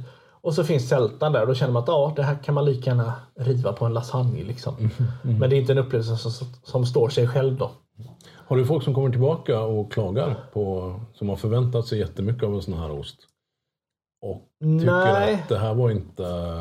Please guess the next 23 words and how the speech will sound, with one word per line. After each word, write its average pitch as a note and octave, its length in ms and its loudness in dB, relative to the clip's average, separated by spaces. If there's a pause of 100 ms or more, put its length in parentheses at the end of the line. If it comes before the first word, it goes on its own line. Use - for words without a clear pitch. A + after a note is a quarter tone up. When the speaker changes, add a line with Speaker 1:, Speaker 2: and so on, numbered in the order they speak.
(140)
Speaker 1:
Och E3 80 4
det, F#3+ 280 4
det F3 80 4
här, G#3+ 260 4
Speaker 2:
eller D#3+ 120 4
det E3+ 60 4
är - 40 2
Speaker 1:
det - 0 -
Speaker 2:
klart, B2+ 200 4
du B2+ 60 6
är C#3+ 40 6
Speaker 1:
viktiga D3+ 120 6
Speaker 2:
inte C3+ 120 4
Speaker 1:
här C3+ 220 6
då, A#2 280 4
Speaker 2:
i B2 100 0
Speaker 1:
det D3 100 4
är D#3+ 40 6
Speaker 2:
direkt E3 220 6
Speaker 1:
att C#3+ 80 6
Speaker 2:
kontakt C#3 200 2
Speaker 1:
jag, E3 340 6
Speaker 2:
heller, C#3 120 0